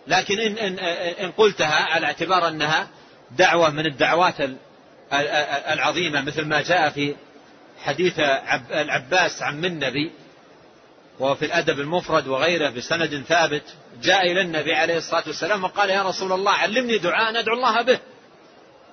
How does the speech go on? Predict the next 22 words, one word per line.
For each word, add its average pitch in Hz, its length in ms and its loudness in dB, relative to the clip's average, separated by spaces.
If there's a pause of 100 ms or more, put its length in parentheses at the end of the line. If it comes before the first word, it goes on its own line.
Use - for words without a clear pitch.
(640)
قال: 175 160 4
"سل 202 180 2
الله 170 260 2
العافية." 127 480 -2 (1300)
فكأنه 247 400 2
تقال 214 440 2
لها، 156 180 2
وجاء 226 420 4
بعد، 160 500 2 (540)
بعد 165 380 2
بأيام 156 500 0
أو 131 140 -2
بوقت - 1160 -4 (520)
وقال: 233 340 2
"يا 240 160 4
رسول 233 320 0
الله، 214 200 2
علمني 214 500 2
دعاء 202 320 4
ندعو 165 220 -2
الله 165 280 4
به." 131 220 -2